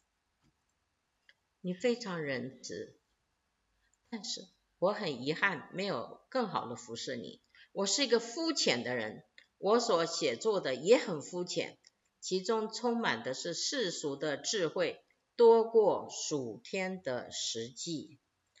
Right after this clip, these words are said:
所以这个作者叫做 Rick Joyner，他佩服这个，他佩服这个历世历代，他觉得是最好的作者。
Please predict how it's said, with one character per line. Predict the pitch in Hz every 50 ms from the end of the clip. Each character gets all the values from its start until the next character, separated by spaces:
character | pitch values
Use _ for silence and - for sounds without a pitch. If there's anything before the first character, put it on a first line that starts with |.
| _ _ _ _ _ _ _ _
所 | - - 294
以 | 302 247 175 131 233 - - - - _ _ _ _ _ _ _ _ _
这 | - - 285 262
个 | 247 226 214
作 | - 269 262 226 185
者 | - - 139 117 127
叫 | 127 - 202 180 175
做 | 165 - 175 156 156 151 143 143 147 143 151 - - - -
Rick | 185 220 233 233 - -
Joyner， | - 226 233 233 233 214 151 - - - - _ _ _ _ _ _ _ _ _ _ _ _ _ _ _ _ _ _ _ _ _ _ _ _
他 | - 247
佩 | 240 - - 294 311 254
服 | - 185 185 180
这 | 214 208 180
个， | 175 165 156 151 139 131 131 131 - - - - _ _ _ _ _ _ _ _ _ -
他 | - 233
佩 | 226 226 269 277 262
服 | 180 180 180
这 | 170 135 185 160
个 | 160 151 143 139 131 127 131 123 123 123 104 - - - _ _ _ _ _ _ _ _ _ _ _ _ _ _ _ _ _ -
历 | 202 220 226 196
世 | 220 - - 190 175
历 | 175 175 165 147
代， | 160 139 123 117
他 | - - 170 170
觉 | - 160 139 131
得 | 151 143
是 | - 156
最 | 156 - - 254 196
好 | 165 - - -
的 | - 117 117
作 | 117 - 160 135 117 98
者。 | - - - -